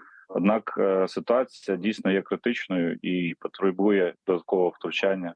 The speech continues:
додаткових сил. Два роки тому, е, коли ми зайшли на даний напрямок,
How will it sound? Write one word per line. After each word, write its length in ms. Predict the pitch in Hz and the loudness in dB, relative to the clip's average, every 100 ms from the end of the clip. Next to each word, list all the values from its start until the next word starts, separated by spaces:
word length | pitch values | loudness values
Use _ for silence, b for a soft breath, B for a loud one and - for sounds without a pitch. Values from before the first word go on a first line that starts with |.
| _ _ b b | _ _ b b
додаткових 480 | 117 87 98 90 - | -2 0 0 -2 -2
сил. 220 | 90 87 _ 113 | -8 -10 _ -2
Два 140 | 147 | 0
роки 200 | 151 139 | 2 0
тому, 920 | 151 156 143 127 120 117 113 110 107 - - | 2 4 4 4 2 2 2 0 -2 -6 -10
е, 100 | 92 | -8
коли 220 | - 107 | -2 2
ми 380 | 107 104 101 95 - _ | 4 4 2 -2 -6 _
зайшли 340 | 98 101 - 104 | -2 -2 0 0
на 60 | |
даний 260 | 95 104 107 | 2 2 2
напрямок, 420 | 127 127 107 | 0 -2 -4